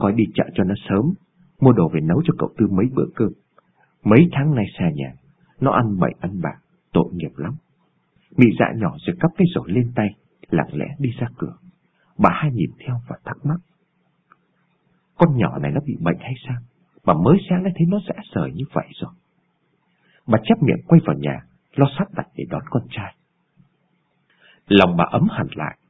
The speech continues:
vì hôm nay thằng Tư đã thi xong môn cuối cùng. Có lẽ lần này nó sẽ về ở hạng với ông bà, cưới vợ rồi sinh cho bà đứa cháu trai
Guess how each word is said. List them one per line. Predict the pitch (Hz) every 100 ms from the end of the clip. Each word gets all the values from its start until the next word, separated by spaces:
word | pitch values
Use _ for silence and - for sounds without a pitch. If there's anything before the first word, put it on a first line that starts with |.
| _ _ -
vì | 104
hôm | 156 160
nay | 147
thằng | - - -
Tư | 131
đã | 135 147
thi | 135 120
xong | 120 123
môn | 117 -
cuối | 151 -
cùng. | 87 - _ - _ _ _
Có | -
lẽ | 165 202
lần | - -
này | 139 143 - _ -
nó | 165 185
sẽ | 175
về | - -
ở | -
hạng | - - -
với |
ông | 110 120 87
bà, | 73 _ _ _ _ _ -
cưới | 127 185
vợ | 113 82 - _ _
rồi | - 98 -
sinh | 156
cho | - 123
bà | 76 -
đứa | 117
cháu | - 165 170
trai | 120